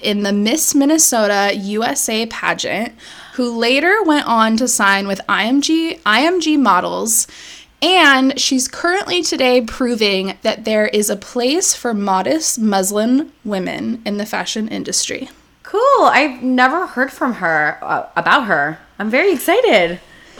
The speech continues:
Speaker 1: You, well, yes. So she's super young and she's kind of, like, up and coming right now.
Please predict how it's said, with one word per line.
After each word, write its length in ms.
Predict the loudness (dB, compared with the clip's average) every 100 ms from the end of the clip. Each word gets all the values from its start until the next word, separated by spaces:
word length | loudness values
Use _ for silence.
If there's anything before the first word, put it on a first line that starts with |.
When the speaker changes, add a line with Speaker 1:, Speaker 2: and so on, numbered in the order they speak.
| -8
Speaker 1:
You, 380 | 2 4 2 -2 -10 -2
well, 420 | 4 6 6 6
yes. 360 | 2 0 0 0
So 200 | 2 4
she's 280 | 2 2 4
super 300 | 4 4 4
young 480 | 6 6 4 2 -2
and 280 | 0 0
she's 220 | 0 -2 -2
kind 260 | 0 2
of, 120 | 2
like, 180 | 2 0 2
up 160 | 0
and 140 | 0 -2
coming 520 | -2 0 0 2 0
right 220 | 0 0
now. 580 | 2 4 4 0 -2 -4